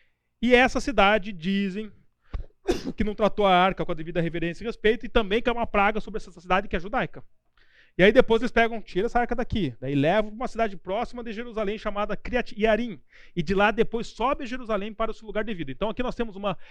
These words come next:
ilustração, né? Daí por que que existe uma representação da Arca da Aliança sobre rodas? É interessante eles terem registrado isso numa sinagoga deles. Eles davam importância pra essa, pra essa passagem, né? Então tá aqui a Arca da Aliança sobre rodas. Os caras aqui doido,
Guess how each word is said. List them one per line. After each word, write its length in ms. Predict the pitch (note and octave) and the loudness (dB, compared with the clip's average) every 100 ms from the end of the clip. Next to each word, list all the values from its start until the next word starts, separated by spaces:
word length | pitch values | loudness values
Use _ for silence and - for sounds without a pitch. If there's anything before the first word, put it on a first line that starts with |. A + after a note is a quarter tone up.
| - | 0
ilustração, 800 | B3 C4+ B3+ - C4 - G#3 A#3+ - - _ _ _ - | 2 2 0 0 -2 -2 -4 -6 -16 -20 _ _ _ -2
né? 280 | E3 A3 - | -2 -2 0
Daí 140 | D#3 | 2
por 320 | F3+ - C4+ B3+ | 2 0 -2 -2
que 380 | - B3 A#3+ | 4 6 6
que 140 | B3 A3+ | 4 -6
existe 500 | D#3 F#3+ A3+ A3+ A#3 | -8 -6 -6 -6 -6
uma 80 | G3 | -6
representação 520 | F#3+ F#3 G3 - G3+ | -4 -4 -2 -2 -2
da 120 | F3+ | -2
Arca 180 | F#3 F#3+ | -2 -2
da 60 | |
Aliança 240 | E3+ E3+ - | -6 -8 -12
sobre 400 | - D#3 D3+ F#3 | -12 -12 -6 -6
rodas? 580 | C3+ D3+ F3 A#3+ A#3 - _ _ | -2 -2 0 -4 -8 -12 _ _
É 60 | G3 | -6
interessante 480 | G#3 C#4 B3+ D#4 E4 | 0 0 2 2 2
eles 160 | G3+ | -2
terem 360 | - G3+ G3+ F3+ | -2 -2 -2 -8
registrado 520 | D#3 F#3 F#3+ A#3 A#3+ A3 | -4 -4 -2 0 0 -2
isso 180 | - | -10
numa 160 | F3 E3+ | -14 -14
sinagoga 460 | - G2+ F#2+ G#2+ G3 | -10 -6 -4 -4 -2
deles. 280 | G#3 B2 | -4 -4
Eles 140 | B2 B2+ | -8 -10
davam 240 | C#3+ G#3+ | -10 -10
importância 400 | G#3+ F3+ G#3 - | -14 -10 -10 -10
pra 80 | - | -12
essa, 180 | - D3 - - | -8 -8 -10 -6
pra 100 | D#3+ | -4
essa 140 | D3 | -2
passagem, 460 | - D#3 - D#3 C3 | -2 -4 -2 -4 -4
né? 120 | B2+ - - | -12 -14 -6
Então 160 | - A3 | -2 0
tá 80 | A#3+ | 2
aqui 120 | F#3 | 4
a 40 | |
Arca 160 | D3+ F3 | 4 4
da 80 | F#3 | 2
Aliança 420 | G#3+ B3 D4+ - | 2 2 0 -4
sobre 280 | - F3+ G3+ | -8 -4 0
rodas. 560 | F3 A3 A#3+ - - _ _ _ _ _ _ | 2 2 0 -6 -10 _ _ _ _ _ _
Os 160 | F3 - | -10 0
caras 240 | G3 F#3+ | 2 4
aqui 160 | - F3+ | 2 0
doido, 500 | D#3+ G3 A3+ A3 | 0 0 -2 -4